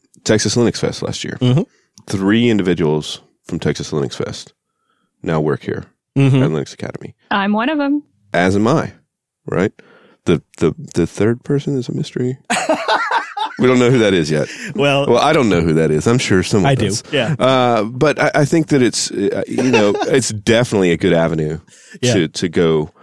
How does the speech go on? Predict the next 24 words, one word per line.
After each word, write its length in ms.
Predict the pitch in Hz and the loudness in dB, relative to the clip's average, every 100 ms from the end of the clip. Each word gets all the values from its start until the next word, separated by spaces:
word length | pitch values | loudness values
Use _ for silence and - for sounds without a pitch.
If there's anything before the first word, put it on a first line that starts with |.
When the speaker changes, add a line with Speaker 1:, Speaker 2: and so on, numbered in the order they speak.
| - - | -20 -8
Speaker 1:
and 120 | 107 | -2
just 180 | 131 - | -2 -2
to 60 | 180 | -4
be 180 | - | 0
yourself 580 | 110 139 - 95 127 - | 2 2 2 2 0 -2
and, 320 | 95 85 80 71 | -2 0 0 -2
and 160 | 85 80 | -4 -2
ask 320 | 85 120 - | 0 0 -2
questions 460 | - 78 - 71 | -4 -4 -6 -8
and 80 | 78 | -4
not 180 | 78 78 | -2 -2
be 100 | 82 | -4
afraid 300 | 78 - 80 | -4 -2 -2
to 80 | 82 | -2
ask 240 | - - | -4 -6
questions. 540 | - - - - - - - | -10 -10 -10 -10 -12 -18 -6
Speaker 2:
Yeah, 120 | 180 | -2
it 120 | 135 165 | 0 0
is 100 | 170 | 2
a 60 | |
good 160 | 131 120 | 2 2
environment 460 | 107 95 90 82 | 2 0 -2 -4
for 100 | - | -6
that. 180 | 80 - | -10 -10